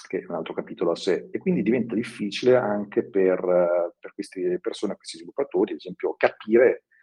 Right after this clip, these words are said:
cosa sta facendo l'azienda, che magari sta investendo sulla nuova versione dell'azienda perché è cambiato il mercato, è cambiato qualcosa che è importante, che se non lo si fa non si cambia. Allora, in quel caso,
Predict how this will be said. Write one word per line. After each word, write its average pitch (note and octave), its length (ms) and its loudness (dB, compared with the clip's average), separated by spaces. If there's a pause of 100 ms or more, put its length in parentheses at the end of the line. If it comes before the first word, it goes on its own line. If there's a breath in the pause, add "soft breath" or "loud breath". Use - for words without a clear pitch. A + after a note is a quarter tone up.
(640 loud breath)
cosa F#2 180 -12
sta - 140 -16
facendo F2+ 280 -6
l'azienda, F#2 380 4
che - 80 -8
magari G#2+ 340 4
sta - 120 -8
investendo G#2+ 760 -2
sulla G2+ 240 -2
nuova A#2+ 540 2
versione A2 640 -4
dell'azienda G2 640 -6
perché - 240 -16
è - 40 -20
cambiato E2 300 -10
il D#2+ 80 -14
mercato, G#2 560 0
è - 60 -6
cambiato E2 640 -4
qualcosa F#2 680 -2
che - 120 -14
è - 160 -16
importante, E2 840 -4 (180)
che - 140 -8
se - 140 -4
non F#2+ 80 -2
lo G2+ 80 -2
si G#2+ 140 -4
fa F#2+ 160 2
non - 200 -4
si - 120 -10
cambia. E2+ 260 -4
Allora, G2+ 260 2
in A#2 80 -8
quel D3+ 160 2
caso, G#2+ 540 2